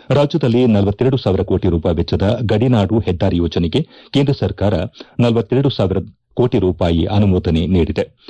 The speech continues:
ಈ ಪ್ರಮಾಣದಲ್ಲಿ ಹಣ ಮಂಜೂರು ಮಾಡಿದ ದೇಶದ ಮೊದಲ ರಸ್ತೆ ಯೋಜನೆ ಇದಾಗಿದ್ದು, ಇದು ಪ್ರಧಾನಿ ನರೇಂದ್ರ ಮೋದಿ ಅವರಿಂದ ಮಾತ್ರ ಸಾಧ್ಯ ಎಂದು ಸಚಿವ ರಿಜಿಜು ಹೇಳಿದರು. ಬಿಹಾರದಲ್ಲಿ ಮುಖ್ಯಮಂತ್ರಿ ನಿತೀಶ್ ಕುಮಾರ್ ನೇತೃತ್ವದ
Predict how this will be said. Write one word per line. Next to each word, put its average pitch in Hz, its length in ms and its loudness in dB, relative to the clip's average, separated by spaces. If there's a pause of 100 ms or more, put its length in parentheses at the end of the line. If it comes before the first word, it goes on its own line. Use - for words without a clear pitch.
(120)
ಈ 117 100 2
ಪ್ರಮಾಣದಲ್ಲಿ 98 600 0
ಹಣ 95 200 0
ಮಂಜೂರು 104 440 0
ಮಾಡಿದ 85 260 0 (380)
ದೇಶದ 113 300 0
ಮೊದಲ 98 720 0
ರಸ್ತೆ 104 360 0
ಯೋಜನೆ 90 340 0
ಇದಾಗಿದ್ದು, 95 500 -2 (180)
ಇದು 117 240 0 (200)
ಪ್ರಧಾನಿ 131 480 0
ನರೇಂದ್ರ 104 380 2
ಮೋದಿ 90 160 0
ಅವರಿಂದ 92 280 0
ಮಾತ್ರ 92 440 0
ಸಾಧ್ಯ 104 520 -2
ಎಂದು 76 260 -4 (240)
ಸಚಿವ 107 360 -2 (120)
ರಿಜಿಜು 98 560 -2
ಹೇಳಿದರು. 82 560 -2 (1200)
ಬಿಹಾರದಲ್ಲಿ 131 760 2
ಮುಖ್ಯಮಂತ್ರಿ 113 580 0
ನಿತೀಶ್ 98 380 -2
ಕುಮಾರ್ 95 260 0
ನೇತೃತ್ವದ 90 600 -2